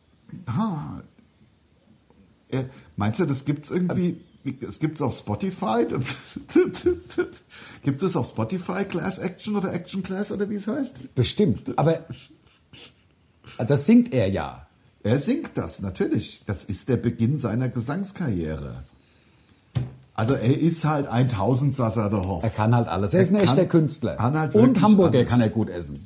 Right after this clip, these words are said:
Speaker 1: Ja, genau. Das kann
Speaker 2: Gerade
Speaker 1: er am
Speaker 2: wenn er
Speaker 1: besten.
Speaker 2: eingesoffen hat.
Speaker 1: Ja. <laughs> Aber der Hoff ist trocken, oder?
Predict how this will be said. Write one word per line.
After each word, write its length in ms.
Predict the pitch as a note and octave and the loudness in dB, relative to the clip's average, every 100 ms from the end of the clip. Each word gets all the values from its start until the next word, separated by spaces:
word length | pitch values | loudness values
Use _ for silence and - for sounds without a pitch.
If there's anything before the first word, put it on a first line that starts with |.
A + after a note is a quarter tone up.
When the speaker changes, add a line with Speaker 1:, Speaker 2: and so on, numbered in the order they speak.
| - | -2
Speaker 1:
Ja, 260 | A#2+ F3+ - - | 0 -2 -4 -4
genau. 340 | G3+ E3 B2+ | -2 0 0
Das 200 | - C#3 | 0 -4
kann 140 | - D#3+ | 0 2
Speaker 2:
Gerade 120 | F3+ | 4
Speaker 1:
er 20 | |
am 60 | G3+ | 4
Speaker 2:
wenn 60 | G3 | 4
er 40 | |
Speaker 1:
besten. 120 | E3 F3+ | 6 6
Speaker 2:
eingesoffen 500 | F3 D3+ C#3 A2+ G2+ | 6 6 4 4 2
hat. 100 | E2+ | 2
Speaker 1:
Ja. 140 | - | -2
<laughs> 1500 | C3 E3+ - - - - - - - - - - - - - | 0 -2 -2 -6 -6 -8 -10 -10 -20 -20 -20 -20 -20 -20 -8
Aber 160 | A2+ A#2+ | 0 2
der 140 | A2 | 4
Hoff 160 | G2 D3 | 2 0
ist 140 | D3 - | -2 -4
trocken, 320 | - - F2+ | -8 -6 -6
oder? 240 | E2+ C#3 | -2 -2